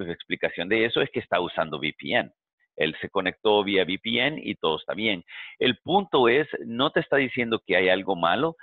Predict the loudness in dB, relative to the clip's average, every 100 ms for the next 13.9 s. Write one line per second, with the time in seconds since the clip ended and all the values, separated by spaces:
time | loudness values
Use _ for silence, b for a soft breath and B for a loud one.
0 | B -8 -6 -6 -6 -6 -2 -4 -4 -2
1 | 0 0 -4 0 0 2 -2 B B 0
2 | 4 4 2 0 -2 -4 -4 2 2 4
3 | -2 -6 b _ 2 2 2 0 -2 0
4 | -2 -2 -4 _ _ _ -6 -2 -2 -4
5 | -8 -14 _ -2 2 2 2 0 0 -4
6 | -4 -2 0 -2 -2 -2 0 0 -4 -4
7 | -2 -2 -6 -4 -4 -2 -2 -2 -4 _
8 | _ -4 -4 -4 -14 -20 B B B -6
9 | -4 2 4 4 2 0 -6 -8 -4 -4
10 | -4 -6 -4 -6 -4 2 4 4 0 B
11 | B B -6 -4 -2 -2 -4 -8 -14 -20
12 | _ _ _ 0 2 2 -2 -8 -2 0
13 | 0 0 2 0 0 -4 -4 -6